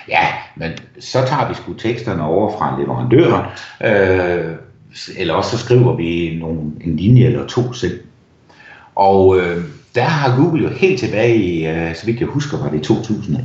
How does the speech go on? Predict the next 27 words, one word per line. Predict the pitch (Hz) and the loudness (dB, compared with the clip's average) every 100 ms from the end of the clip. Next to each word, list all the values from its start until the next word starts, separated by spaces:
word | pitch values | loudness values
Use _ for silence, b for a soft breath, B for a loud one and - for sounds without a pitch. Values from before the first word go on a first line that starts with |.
| - | 2
elleve, | 76 110 - B B B B - - | 4 4 2 B B B B -8 0
øh, | 90 85 80 78 73 - | 2 4 2 2 0 0
da | 85 80 71 69 - | 2 2 0 -2 0
Google | - - 78 | 0 0 0
Panda | - 110 123 - - - | 2 4 4 4 -2 -8
for, | - - | -10 -10
for | - 90 | -4 2
alvor | 101 104 - | 4 4 2
kom | 80 - | -2 -4
på | |
banen. | - 92 85 95 82 | -6 -2 2 2 2
Allerede | 107 117 143 143 | 2 4 4 4
dengang | 156 165 104 104 - | 2 -2 -2 -6 -6
var | 85 | -4
man | 87 85 | -2 -2
jo | 85 - | -4 -2
ude | 98 117 139 127 - | 0 4 6 4 2
og, | 71 - B B B B B _ | 2 0 B B B B B _
og | 85 87 | -2 2
advare | 95 127 104 - - - - _ 95 - | 4 6 4 2 -4 -12 -20 _ -18 -10
om | 101 98 | -6 0
det | 107 | 0
her, | 107 90 | 0 -2
og | - | -4
så | 107 | -6
sige, | - 107 104 | -2 0 0
"Jamen, | 78 90 85 | -2 -2 0